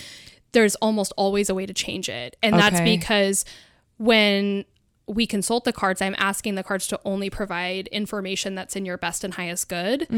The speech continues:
Speaker 1: So if
Speaker 2: Mm.
Speaker 1: it's not helpful for someone to know, I ask that it doesn't show up in the
Speaker 2: Oh, I love
Speaker 1: reading.
Speaker 2: that. Yeah.
Speaker 1: So that way, anything that we're working with is, is all changeable for the most part, because it's helpful information to you, so that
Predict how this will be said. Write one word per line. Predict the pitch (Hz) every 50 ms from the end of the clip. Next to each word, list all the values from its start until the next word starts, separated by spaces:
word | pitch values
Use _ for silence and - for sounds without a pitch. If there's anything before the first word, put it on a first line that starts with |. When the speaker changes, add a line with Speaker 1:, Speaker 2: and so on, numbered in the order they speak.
| 220 214 208 208 202 196
Speaker 1:
So | 196 190 214 190
if | 190 190 190
Speaker 2:
Mm. | 190
Speaker 1:
it's | 202 185 -
not | 202 196 202 196 202 220 -
helpful | 190 - 233 208 190 - - 202 190
for | 180 - 202
someone | 185 - - 196 190 190 185 185
to | 180 - 202
know, | 185 214 262 262 226 196 190 185
I | 170 185 202
ask | - - 190 196 185 -
that | - 208 190
it | 180
doesn't | - 180 180 185 - -
show | - - 175 170 175
up | 202 - - 131 147 - - - - - -
in | 214 208
the | 202
Speaker 2:
Oh, | 190
I |
love | 190 185
Speaker 1:
reading. | 175 175 175 175 180
Speaker 2:
that. | 175 165 160 160 160 - - -
Yeah. | 196 180 175 175 175
Speaker 1:
So | 214 233 214 208
that | 214 220 262 285 -
way, | 247 208 202 - - -
anything | - 214 240 269 302 302 285 - 240 226 220
that | 196 - -
we're | 185 180
working | 180 196 185 185 - - 254 247 233
with | 240 247 254 262 269 262 - - _ -
is, | 196 190 185 185 185 - - - - - - - _ _ _ _ _ _ _ _
is | - 254 226 208 - - -
all | - 220 220 220 214 214 214 208 208 208 208 - - _ _ -
changeable | - - - - 196 208 226 214 247 214 190 190 185
for | - 190
the | 185
most | 175 175 180 - -
part, | - 208 185 180 -
because | - 202 190 - - 202 190 185 180 - -
it's | - - 208 196 -
helpful | - - - 214 - - - 196 185
information | - 190 196 - - 202 196 196 190 - 208 185
to | 190
you, | 190 202 226 262 277
so | 254 - 214 196
that | 202 190 185 185 -